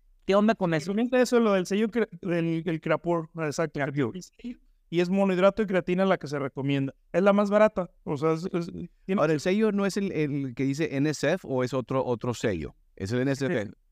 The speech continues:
Speaker 3: Sí, eso ya
Speaker 1: Que diga
Speaker 3: pero
Speaker 1: Creapure. E-, eso, eso yo sé, pero quería corroborarlo contigo porque sí lo recomiendo, sí.
Speaker 2: Sí, sí, sí, eso.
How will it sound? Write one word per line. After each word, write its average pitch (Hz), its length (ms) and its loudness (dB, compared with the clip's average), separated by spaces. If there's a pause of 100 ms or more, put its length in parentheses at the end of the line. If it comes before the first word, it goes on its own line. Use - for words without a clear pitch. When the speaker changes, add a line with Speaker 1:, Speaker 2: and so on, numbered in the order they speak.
(120)
Speaker 3:
Sí, 143 140 -2
eso 139 160 -2
ya 165 120 2
Speaker 1:
Que 151 80 2
diga 180 140 2
Speaker 3:
pero 185 200 0
Speaker 1:
Creapure. 139 380 0 (140)
E-, 143 220 -6
eso, 175 180 -2 (140)
eso 190 180 -2
yo 226 120 4
sé, 233 100 -2 (140)
pero 160 240 -2 (160)
quería 160 260 2
corroborarlo 165 580 0
contigo 143 400 -2
porque 135 240 -6
sí 151 120 -2
lo 170 100 4
recomiendo, 135 480 -2
sí. 127 220 -10 (120)
Speaker 2:
Sí, 170 200 -2
sí, 156 160 -4
sí, 160 200 -2
eso. 147 280 -12